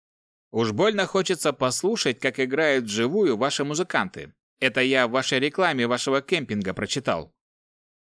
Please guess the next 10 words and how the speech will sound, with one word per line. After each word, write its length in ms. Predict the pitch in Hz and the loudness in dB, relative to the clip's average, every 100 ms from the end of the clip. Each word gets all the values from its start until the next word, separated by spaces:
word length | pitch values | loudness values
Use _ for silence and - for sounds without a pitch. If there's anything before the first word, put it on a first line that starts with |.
| _ _ _ | _ _ _
Кидает 560 | 104 95 117 127 117 | -4 0 4 4 4
она 240 | 110 113 117 | 2 2 2
на 120 | 107 | 0
меня 320 | 98 98 143 | 0 2 2
обеспокоенный 800 | 139 120 - 110 - 107 98 101 | 0 -4 -4 -4 -2 0 0 0
взгляд. 520 | 110 113 87 - - _ _ _ _ _ _ _ _ _ - | -2 -2 -4 -6 -16 _ _ _ _ _ _ _ _ _ -4
Красиво 500 | 120 131 220 143 110 | -2 2 2 4 4
одета. 460 | 131 143 80 73 _ _ _ - | 4 0 -2 -12 _ _ _ -6
Деловой 420 | 107 127 151 185 | 0 4 4 2
костюм. 560 | 190 190 - 123 82 | 0 -2 0 -2 -4